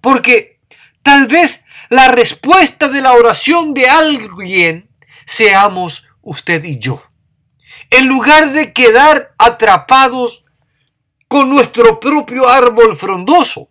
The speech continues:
¿no sería mejor que tratáramos de ayudar a mover el árbol de otra persona?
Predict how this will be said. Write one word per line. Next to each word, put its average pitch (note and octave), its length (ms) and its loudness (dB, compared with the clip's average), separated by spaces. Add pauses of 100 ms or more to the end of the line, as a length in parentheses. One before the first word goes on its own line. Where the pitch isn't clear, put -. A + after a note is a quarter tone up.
(1500)
¿no A#3+ 160 -6
sería A#3+ 460 -2
mejor G3+ 560 -8 (760)
que B3+ 160 0
tratáramos A#3 1080 0 (200)
de G3 180 0
ayudar G#3 560 -2
a G#3 100 2
mover E3+ 400 -4
el C3+ 160 -6
árbol C3+ 540 -6 (200)
de D#3 100 -6
otra C#3 360 -4
persona? G#2+ 680 -14